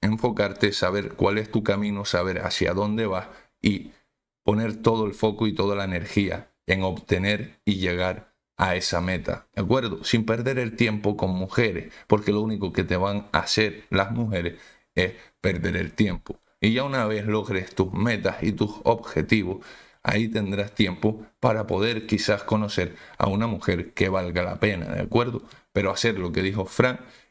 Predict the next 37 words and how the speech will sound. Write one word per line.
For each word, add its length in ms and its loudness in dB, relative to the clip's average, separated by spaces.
es 120 4
una 240 -2
pérdida 340 0
de 160 -2
tiempo, 640 0
de 200 2
energía 760 -2
y 120 4
simplemente 840 0
es 120 -6
llenar 560 -2
vacío, 640 -2
¿de 80 -4
acuerdo? 420 -2
Es 140 2
un 200 0
hombre 340 0
que 100 -2
no 140 0
tiene 420 -2
amor 440 0
propio, 480 -2
¿vale? 320 0
No 240 0
le 140 0
hagas 220 0
a 60 0
nadie 420 -2
lo 180 2
que 120 0
no 200 -2
quieres 320 0
que 140 2
te 180 0
hagan 320 -4
a 160 0
ti. 300 0